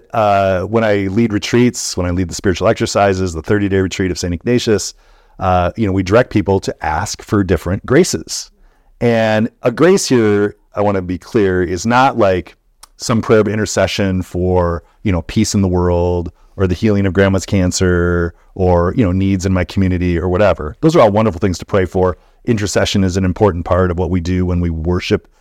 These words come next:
at Mass. But this grace is, what I'm saying in particular, a good thing that I wanna ask God for that will help me in my relationship with God. And,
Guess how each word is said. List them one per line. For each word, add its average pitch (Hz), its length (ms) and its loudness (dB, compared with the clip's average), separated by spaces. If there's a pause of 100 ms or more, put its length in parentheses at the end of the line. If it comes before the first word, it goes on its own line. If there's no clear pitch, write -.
(160)
at 90 160 -4
Mass. 76 500 -10 (360)
But 143 100 2
this 180 180 2
grace 160 440 4
is, 95 260 0
what 95 120 2
I'm 92 100 -2
saying 117 260 0
in 95 100 -2
particular, 85 640 -4 (300)
a 110 140 2
good 135 420 2
thing 90 580 0 (220)
that 98 140 4
I 95 40 4
wanna 101 320 0
ask 113 400 0
God 95 380 4
for 98 480 0
that 92 140 0
will 90 100 0
help 160 320 0
me 92 400 -4
in 120 380 2
my 95 220 2
relationship 87 680 -2
with 85 120 -8
God. 69 340 -8 (520)
And, 107 680 0